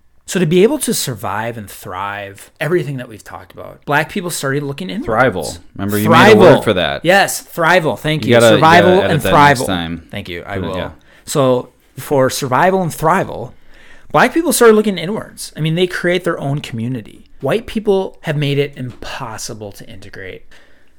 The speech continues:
Speaker 1: So here, Paul, that was a high-level overview of connecting all the way to where we find ourselves today. I mean, we talked about the creation of race and the racial hierarchy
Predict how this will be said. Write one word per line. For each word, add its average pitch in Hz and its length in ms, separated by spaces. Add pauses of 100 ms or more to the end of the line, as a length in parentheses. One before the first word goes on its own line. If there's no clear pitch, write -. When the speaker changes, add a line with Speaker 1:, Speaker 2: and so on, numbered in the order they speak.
(140)
Speaker 1:
So - 140
here, 247 220
Paul, 226 240
that 226 180
was 220 140
a 185 80
high-level 180 1120
overview 123 880 (340)
of 135 160
connecting 135 1040 (120)
all 165 300
the 196 100
way 160 220
to 156 380
where 143 400
we 180 100
find 147 380
ourselves 147 440
today. - 540 (320)
I 156 60
mean, 160 140
we 202 100
talked 208 240
about 208 140
the - 60
creation 175 480
of 151 80
race 139 520 (120)
and 135 80
the 117 80
racial 139 360
hierarchy 135 800